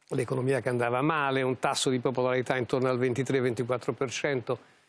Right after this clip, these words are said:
improvvisamente è diventato un eroe nazionale, improvvisamente è diventato il personaggio che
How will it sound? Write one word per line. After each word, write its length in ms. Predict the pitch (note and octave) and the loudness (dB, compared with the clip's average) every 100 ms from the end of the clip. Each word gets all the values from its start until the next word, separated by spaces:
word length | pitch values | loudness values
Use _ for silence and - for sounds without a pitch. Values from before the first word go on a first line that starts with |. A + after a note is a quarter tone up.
| _ _ | _ _
improvvisamente 640 | D#3+ D3 D#3+ D#3+ F3 G3 F#3 | -2 2 4 4 2 2 2
è 20 | |
diventato 480 | D3 C#3 B2 B2+ C3 | 4 2 2 0 2
un 80 | |
eroe 240 | B2+ B2 B2+ | 2 2 2
nazionale, 640 | B2 A#2 B2+ A#2+ A#2 A#2 | 0 0 0 0 0 0
improvvisamente 500 | B2 C3 C3 D#3+ D#3+ | 0 2 2 2 2
è 40 | D3 | 2
diventato 440 | C3+ A#2+ C#3 C#3 | 2 2 0 2
il 120 | C#3 | 0
personaggio 680 | C3+ D#3 C3 C#3+ D3+ D3+ D#3 | 2 0 2 2 2 2 2
che 160 | B2+ | 2